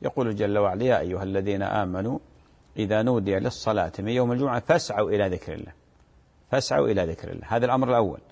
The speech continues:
إذن السعي إلى المسجد واجب. لماذا؟ لأن المقصد واجب وفرض، وهو الصلاة، صلاة الجماعة.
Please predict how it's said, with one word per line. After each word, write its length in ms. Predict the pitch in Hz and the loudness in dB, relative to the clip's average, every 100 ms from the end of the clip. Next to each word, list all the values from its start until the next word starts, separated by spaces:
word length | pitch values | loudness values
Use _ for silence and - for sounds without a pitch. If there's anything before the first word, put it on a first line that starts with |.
| _ _ _ _ | _ _ _ _
إذن 220 | 113 107 110 | -4 -2 -4
السعي 520 | - - 170 143 127 | -2 0 2 2 0
إلى 100 | 120 | 0
المسجد 560 | 117 127 - 147 160 | 0 -2 -4 -6 -4
واجب. 560 | 110 104 101 95 92 92 - - _ _ _ _ _ _ _ | 0 2 2 0 0 -4 -6 -20 _ _ _ _ _ _ _
لماذا؟ 580 | 107 117 110 90 101 123 - | 0 2 2 0 -4 -10 -10
لأن 340 | 110 107 117 113 | -4 -2 0 0
المقصد 600 | 107 127 - - 160 127 | 0 0 -2 -2 -2 0
واجب 300 | 95 - - - _ _ _ _ - | -4 -6 -14 -20 _ _ _ _ -10
وفرض، 300 | 101 110 95 - _ _ - | 0 0 0 -8 _ _ -6
وهو 200 | 98 110 | -2 -2
الصلاة، 380 | - 110 90 - | 0 -2 -2 -4
صلاة 280 | - 107 98 | -6 -4 -4
الجماعة. 460 | 98 95 95 82 | -4 -2 -2 -4